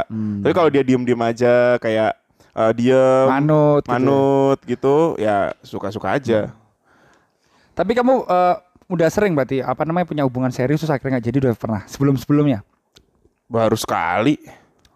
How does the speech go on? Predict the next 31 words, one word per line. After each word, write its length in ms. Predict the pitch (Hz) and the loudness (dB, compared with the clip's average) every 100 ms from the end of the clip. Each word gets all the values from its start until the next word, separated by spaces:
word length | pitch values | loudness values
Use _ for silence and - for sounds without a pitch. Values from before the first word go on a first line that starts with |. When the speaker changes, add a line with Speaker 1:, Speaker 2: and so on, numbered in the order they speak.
| - _ _ _ _ _ _ _ _ _ _ | -20 _ _ _ _ _ _ _ _ _ _
Speaker 2:
Baru 160 | 170 143 | -4 -2
sekali. 400 | 190 214 170 - | 0 0 -2 -6
Speaker 1:
Oh, 220 | - 143 | -2 -2
serius 400 | 139 151 156 156 | 0 0 2 0
banget, 320 | 143 143 165 | -2 0 -2
udah 160 | 151 147 | -2 -2
nyusun 320 | 156 151 170 | 0 2 2
mau 220 | 156 151 151 | 2 2 2
nikah 400 | 160 156 156 120 | 0 -2 -8 -6
kapan, 720 | 175 165 165 _ 160 156 156 | -2 -2 -4 _ -2 0 2
Speaker 2:
Enggak, 80 | 160 | 2
Speaker 1:
mau 100 | 156 | 2
Speaker 2:
enggak, 100 | 131 | 2
kalau 160 | - 120 | 2 0
nyusun 160 | 135 | 0
Speaker 1:
pernikahannya 80 | 147 | 0
Speaker 2:
mau 140 | 147 135 | 0 0
nikah 80 | 139 | 0
Speaker 1:
seperti 140 | 135 | 0
Speaker 2:
kapan, 200 | 131 160 | 0 0
enggak. 160 | 120 107 | 0 0
Speaker 1:
apa? 140 | 151 147 147 | 0 0 0
Speaker 2:
Enggak, 200 | 143 131 127 | 0 0 0
kalau 180 | 123 | 0
nyusun 260 | 127 131 135 | 0 0 -2
mau 120 | 123 | -4
nikah 180 | 120 117 | -4 -4
kapan, 220 | 117 127 | -4 -6
enggak. 160 | 120 107 | -8 -6
Cuman 200 | 151 185 | -2 0
serius. 680 | 185 147 113 117 123 117 | 0 0 2 4 4 4